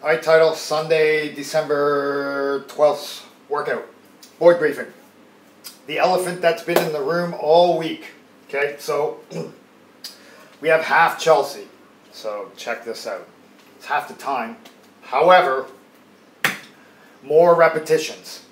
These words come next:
So every minute, on the minute, for fifteen minutes, we wanna try to accomplish ten pull-ups, fifteen push-ups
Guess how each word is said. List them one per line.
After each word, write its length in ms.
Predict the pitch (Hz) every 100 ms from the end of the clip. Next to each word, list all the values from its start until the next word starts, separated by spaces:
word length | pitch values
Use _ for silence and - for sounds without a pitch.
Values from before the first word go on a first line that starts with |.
| -
So 440 | - 143 135 131 170
every 300 | 156 190 185
minute, 600 | 180 170 170 170 - - _ _ -
on 260 | 127 151 185
the 60 |
minute, 560 | 180 147 139 151 - - _ _ _ _ _ _ _ _ -
for 160 | 123
fifteen 560 | - 151 156 165 165 165
minutes, 560 | 156 147 - - - - _ _ _ -
we 100 | 120
wanna 300 | 127 131 123
try 220 | 120 127 123
to 60 |
accomplish 760 | 120 127 127 147 143 139 - - - _ _
ten 300 | - 135 156
pull-ups, 640 | 139 156 170 - - - - _ _ _ _ -
fifteen 400 | 131 - 156 170
push-ups 680 | 151 143 151 147 - -